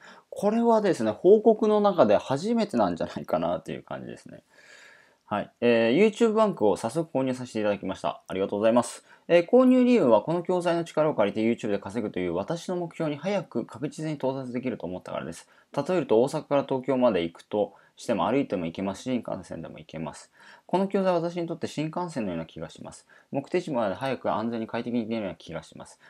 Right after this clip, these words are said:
もちろん自分の行動は前提ですが、とにかく教材見てみたいです。ということで。まあ、これはですね、まあ、僕から助言をさせていただくならば、うん、まず安全にはいけないですね。はい。安全にはいけないです。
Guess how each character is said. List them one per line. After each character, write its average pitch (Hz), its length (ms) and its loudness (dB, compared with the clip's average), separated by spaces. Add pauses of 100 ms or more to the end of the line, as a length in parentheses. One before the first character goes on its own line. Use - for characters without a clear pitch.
(100)
も 127 120 -2
ち 127 60 -6
ろ 143 80 2
ん - 20 0
自 101 140 -4
分 110 100 -2
の 107 80 -4
行 101 140 -4
動 98 60 0
は 92 120 -2
前 92 100 -8
提 85 160 -4
で 85 60 -2
す - 80 -14
が、 - 160 -18
と - 80 -12
に 90 100 -8
か 82 120 -12
く - 40 -18 (120)
教 76 160 -14
材 - 160 -18
見 69 100 -18
て - 140 -18
み - 80 -16
た - 160 -20
い - 100 -18
で - 120 -6
す。 - 100 -14
と 67 100 -10
い 53 60 -14
う - 40 -18
こ - 100 -20
と - 120 -20
で。 71 240 -8 (1080)
ま 196 100 4
あ、 - 20 -12
こ 240 120 10
れ 294 60 10
は 349 140 2
で 180 80 0
す - 100 -2
ね、 123 80 4
ま 156 220 4
あ、 135 60 6
僕 233 260 2
か 165 120 8
ら 107 100 8
助 117 240 2
言 156 320 2
を 143 80 -2
さ 139 120 -6
せ - 120 -10
て 143 60 4
い 131 60 2
た - 120 -12
だ 123 100 -8
く - 180 -12
な 107 60 -8
ら 80 140 -6
ば、 107 340 2 (220)
う 104 60 -2
ん、 101 460 -2 (960)
ま 160 120 4
ず - 140 0
安 226 240 8
全 277 180 6
に 269 60 0
は - 80 2
い 95 80 0
け - 80 -4
な 110 80 0
い - 40 0
で - 60 -6
す - 120 -12
ね。 - 140 -14 (440)
は 92 160 -12
い。 80 60 -16 (680)
安 135 240 -2
全 160 140 0
に 139 60 0
は 85 60 -2
い 82 60 -6
け 104 80 -6
な 95 100 -10
い - 40 -16
で - 80 -12
す。 - 220 -18